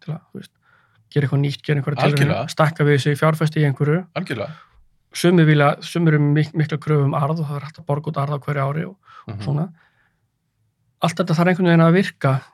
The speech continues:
Speaker 1: í syngi. Þess vegna til dæmis er ofsalega vinsælt núna að búa til þessi svona, þessi, þessi, þessi locked-in vörur,
Speaker 2: Mhm.
Speaker 1: eins og Apple, þú veist.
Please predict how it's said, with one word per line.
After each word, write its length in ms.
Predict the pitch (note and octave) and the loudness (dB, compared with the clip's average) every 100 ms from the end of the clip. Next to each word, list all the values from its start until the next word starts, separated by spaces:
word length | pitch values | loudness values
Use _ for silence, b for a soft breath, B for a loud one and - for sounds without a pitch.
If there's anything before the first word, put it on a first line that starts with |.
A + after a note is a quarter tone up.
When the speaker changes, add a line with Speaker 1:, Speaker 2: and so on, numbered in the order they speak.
| - | -4
Speaker 1:
í 80 | D#3+ | -2
syngi. 340 | F3+ E3+ E3+ | 0 -2 -2
Þess 180 | C3+ E3+ | -2 0
vegna 100 | G3+ F3 | 0 2
til 80 | F3 | 4
dæmis 220 | E3+ E3+ | 4 4
er 200 | F3 E3+ - _ _ _ _ _ _ _ _ E3+ | 2 0 -8 _ _ _ _ _ _ _ _ -2
ofsalega 540 | E3+ - E3+ E3 D#3 D#3 | -2 2 4 6 6 6
vinsælt 320 | F3 E3 D#3+ | 4 0 2
núna 240 | F3 C#3+ | 4 2
að 80 | C#3 | 0
búa 160 | E3 D#3 | -2 -2
til 80 | D#3+ C#3+ | 0 0
þessi 180 | D3+ D3 | -2 -2
svona, 200 | D3+ D#3+ | 0 -2
þessi, 220 | D#3 E3 - | -4 -6 -8
þessi, 200 | E3 E3 | -12 -8
þessi 160 | D#3 D#3+ | -4 0
locked-in 460 | F3 E3 - E3+ C3+ C#3 | 0 -2 -2 2 2 2
vörur, 280 | C#3 C#3 - _ b C3 | -2 -4 -14 _ b -14
Speaker 2:
Mhm. 160 | A#2+ | -14
Speaker 1:
eins 100 | G#2+ | -6
og 140 | - D3+ | -2 -2
Apple, 200 | - C3+ | -4 -12
þú 380 | - _ _ - | -14 _ _ -20
veist. 220 | - | -20